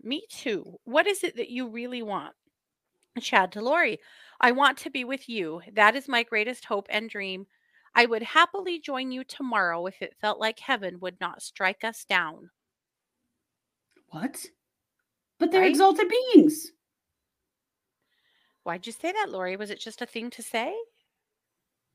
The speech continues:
Speaker 2: Yeah.
Speaker 1: I know.
Speaker 2: Interesting. What? Is that a tiny bit of conscience in there?
Speaker 1: Mm-hmm.
Speaker 2: 'Cause I thought they were above all that.
Speaker 1: On September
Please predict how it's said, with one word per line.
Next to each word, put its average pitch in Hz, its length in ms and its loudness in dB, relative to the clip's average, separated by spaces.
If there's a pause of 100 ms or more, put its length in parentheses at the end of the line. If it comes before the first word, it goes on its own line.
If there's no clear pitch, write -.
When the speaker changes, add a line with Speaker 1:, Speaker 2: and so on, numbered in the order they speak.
(180)
Speaker 2:
Yeah. - 80 -20 (340)
Speaker 1:
I 214 120 2
know. 190 340 -8 (880)
Speaker 2:
Interesting. - 680 -4
What? - 420 2 (160)
Is 185 160 -4
that 269 320 0
a 170 100 -4 (260)
tiny 180 480 2
bit 135 160 -2
of 127 120 -6
conscience - 520 -2
in 427 160 -10
there? 247 220 -10 (100)
Speaker 1:
Mm-hmm. 175 300 -20 (540)
Speaker 2:
'Cause 202 140 -12
I 277 120 8
thought 427 240 0
they 415 120 0
were 403 380 0
above 349 300 4
all 202 180 6
that. - 280 0 (1300)
Speaker 1:
On 226 100 -4
September 339 480 -6